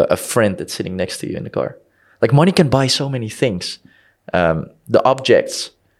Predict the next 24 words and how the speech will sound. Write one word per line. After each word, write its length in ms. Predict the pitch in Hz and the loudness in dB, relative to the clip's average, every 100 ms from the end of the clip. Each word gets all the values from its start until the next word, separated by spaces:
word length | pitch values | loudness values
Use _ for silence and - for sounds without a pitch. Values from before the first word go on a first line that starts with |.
| _ - | _ -6
but 120 | 110 | -2
not 200 | 120 120 | -2 2
what's 300 | 117 113 - | 2 2 0
inside 500 | 101 98 - 107 - | -2 0 2 2 2
of 100 | - | -2
the 140 | - | -4
objects. 540 | - - - - - - _ _ _ _ _ _ _ _ _ - | -6 -6 -8 -8 -16 -20 _ _ _ _ _ _ _ _ _ 2
And 400 | 113 110 110 - _ - | 4 4 2 -4 _ 2
I 60 | 120 | 4
would 120 | 123 | 4
say 400 | 131 113 110 - - _ _ _ _ | 6 6 4 -2 -18 _ _ _ _
the 100 | - | -4
great 340 | - 113 135 139 | 2 4 4 4
moments 360 | 123 123 120 | 4 4 2
in 60 | 107 | 4
life 380 | 98 98 113 - | 6 6 6 4
are 80 | 98 | 4
definitely 560 | 104 - 95 87 - _ | 2 2 0 0 -4 _
shared, 520 | - - 101 113 - - | 2 4 6 4 0 -6
shared 320 | - 107 110 | 2 2 4
moments, 460 | 123 127 151 - - _ _ _ _ _ _ - - | 2 2 0 -6 -12 _ _ _ _ _ _ -16 -2
moments 360 | 92 104 101 - | 2 4 2 2
when 140 | 98 | 2
you 240 | 101 98 | 4 2